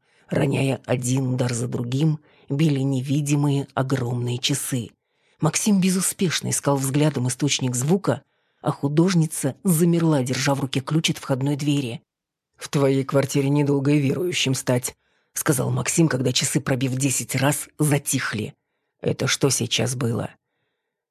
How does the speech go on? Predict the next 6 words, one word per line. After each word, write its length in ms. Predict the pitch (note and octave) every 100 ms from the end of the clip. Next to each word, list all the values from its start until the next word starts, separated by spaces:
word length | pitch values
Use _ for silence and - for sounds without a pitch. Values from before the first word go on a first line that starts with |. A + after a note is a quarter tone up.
| _
«Кажется, 420 | - E3+ E3+ -
Юлия 260 | F3 E3 E3+
Петровна 520 | - - F#3+ D#3+ D#3+
вернулась», 600 | F3+ G#3+ G3+ D#3 D3 - _ _ -
пробормотала 580 | - B2+ B2+ C3+ C3 B2+
Александра. 680 | C3 C3+ - B2+ B2+ C#3+